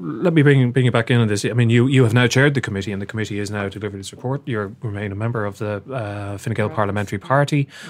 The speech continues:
Speaker 1: What's your sense of the view or the range of views across the party?
Speaker 2: Um, they're very, we're a broad church, <laughs> definitely. Um,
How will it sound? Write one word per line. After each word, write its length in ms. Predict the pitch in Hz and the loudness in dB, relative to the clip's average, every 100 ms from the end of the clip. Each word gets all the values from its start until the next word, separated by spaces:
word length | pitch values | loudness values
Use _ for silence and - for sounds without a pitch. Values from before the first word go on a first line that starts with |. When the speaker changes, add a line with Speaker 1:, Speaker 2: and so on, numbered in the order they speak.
| - | 0
Speaker 1:
What's 200 | 214 214 | 0 2
your 140 | 214 | 2
sense 420 | 180 - 135 117 - | 2 2 2 2 -2
of 140 | 110 | -6
the 80 | 110 | -8
view 640 | 98 107 113 110 110 107 | -10 -6 -2 0 0 -2
or 40 | 104 | -2
the 80 | 101 | -2
range 240 | 107 101 | -2 -4
of 60 | 95 | -6
views 200 | 98 98 | -8 -8
across 320 | - 101 - | -8 -8 -8
the 60 | |
party? 320 | - - - - _ - - _ - | -12 -18 -20 -20 _ -20 -20 _ -2
Speaker 2:
Um, 640 | 214 214 220 220 220 220 - _ _ _ | 0 0 0 0 -2 -4 -12 _ _ _
they're 200 | 180 165 | 0 0
very, 500 | 151 160 151 156 165 - _ - | 0 0 0 -2 -6 -14 _ -16
we're 180 | 147 170 | -4 -2
a 40 | |
broad 240 | 165 156 151 | 0 0 0
church, 420 | 180 180 - - - | -2 -2 -2 -4 -10
<laughs> 140 | - - | -8 0
definitely. 640 | 160 165 165 170 190 180 - | 0 0 -6 -6 -8 -8 -2
Um, 640 | 151 151 151 156 151 151 | 2 2 2 0 0 -4